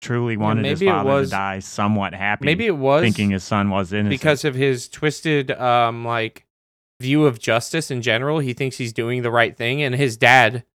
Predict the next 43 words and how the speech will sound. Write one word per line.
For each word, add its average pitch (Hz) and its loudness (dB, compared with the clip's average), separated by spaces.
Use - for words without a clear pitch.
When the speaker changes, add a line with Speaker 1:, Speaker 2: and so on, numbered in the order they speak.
Speaker 2:
does 127 4
the 123 0
right 117 2
thing 117 -6
all 107 -2
the 107 -6
time. 107 -4
So 113 -4
all 143 4
of 135 -6
this 143 0
was 113 -6
because 117 -2
the 123 -4
way 117 2
his 113 -4
dad 110 4
is, 110 -2
his 113 -8
dad's 110 0
a - -10
police 113 -6
chief, 117 -8
all 117 2
this 110 -8
other 110 -2
stuff. 110 -4
So 127 -4
maybe 131 2
to 147 4
him, 170 4
he 147 0
sees 139 -2
this 135 -4
as 123 0
justice, 135 2
and 139 -2
he 135 0
doesn't 131 2
want 123 0
his 120 -2
father 120 2
to 113 -2